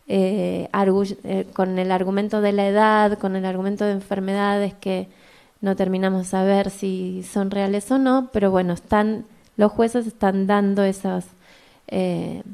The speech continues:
esos beneficios que por supuesto nuestros padres no <laughs> tuvieron. Y ya, los desaparecidos y los que sí aparecieron nunca tuvieron, eh, eso. Em,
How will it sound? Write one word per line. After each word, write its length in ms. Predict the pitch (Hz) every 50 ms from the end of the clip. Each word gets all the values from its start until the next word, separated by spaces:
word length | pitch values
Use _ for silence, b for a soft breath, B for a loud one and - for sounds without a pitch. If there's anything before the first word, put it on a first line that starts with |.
| 190 _ _ - -
esos 240 | 214 214 - 220 196
beneficios 920 | 208 202 196 185 175 - - 226 214 196 - - 220 226 233 240 240 233 - -
que 100 | - 202
por 160 | 202 185 180
supuesto 480 | - 190 185 - 196 190 196 - 208 208
nuestros 360 | 202 190 185 185 - 185 175
padres 580 | - - 190 185 185 185 185 185 196 190 - 190
no 160 | 185 180 180
<laughs> 60 | 190
tuvieron. 400 | 196 214 - 226 196 - - - - b b b b b b b b b b b b _ _ -
Y 420 | 214 196 180 175 170 170 - - - - -
ya, 260 | - - - 185 185
los 180 | 180 180 185 185
desaparecidos 580 | 190 202 202 208 208 208 202 196 233 233 240 233 233 -
y 120 | 202 190
los 360 | 185 180 180 175 175 175 -
que 220 | - - - 185 180
sí 240 | - - 208 202
aparecieron 540 | 196 196 196 190 196 190 208 208 208 208 202 -
nunca 460 | 202 196 202 202 202 196 196 208 202
tuvieron, 600 | 196 180 180 175 180 180 180 180 175 170 170 - -
eh, 200 | 196 185 180 185 -
eso. 440 | - 190 180 - - 190 185 196 196 b b b b b b b b b b b b _ _ _
Em, 720 | 214 208 202 202 196 190 190 190 190 190 185 185 196